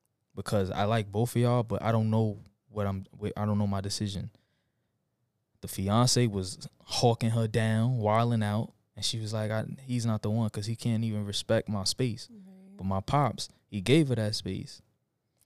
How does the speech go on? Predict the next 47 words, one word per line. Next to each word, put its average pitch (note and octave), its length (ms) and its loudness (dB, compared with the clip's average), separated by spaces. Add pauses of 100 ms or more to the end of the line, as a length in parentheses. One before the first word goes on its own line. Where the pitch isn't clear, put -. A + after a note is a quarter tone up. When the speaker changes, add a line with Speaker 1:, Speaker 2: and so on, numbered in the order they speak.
(100)
Speaker 1:
So - 100 -6
my F#2+ 140 -2
mom A2+ 320 2
told A#2+ 240 0
me, G#2 80 -2
"Dante, G#2+ 380 -2
relax. G2 680 -6 (1200)
That's G#2 260 -2
what A2 120 0
she's G#2 200 -4
dealing G#2+ 380 2
with." F#2+ 140 -6
And G2 140 -4
because G#2 240 -4
my G2 120 -2
mom A2+ 380 4
dealt G#2 240 0
with F#2+ 180 -4
it, G2 80 0
I'm A2 160 0
like, F#2 200 -2
Speaker 2:
Yeah. F#3 60 -6 (680)
Speaker 1:
"Well, G#2+ 100 -12
that's G#2 160 -8
my G2 120 -8
mom's." G2 540 -4
Speaker 2:
Right. F3 440 -10 (220)
Speaker 1:
So - 120 -6
she G#2 160 -4
was F#2+ 100 -4
giving G2 300 -4
me G2 60 -4
some G2+ 180 -6
game. F#2+ 360 -2
So - 140 -4
I F#2+ 60 -4
told D#3+ 260 2
her, G#2+ 40 2
I - 20 0
was G#2 100 0
like, G2+ 100 -2
"Listen, G#2+ 440 -2 (380)
here's C3 180 0
what C3 160 0
you C3+ 100 4
gonna A#2+ 200 4
do. G#2 340 -4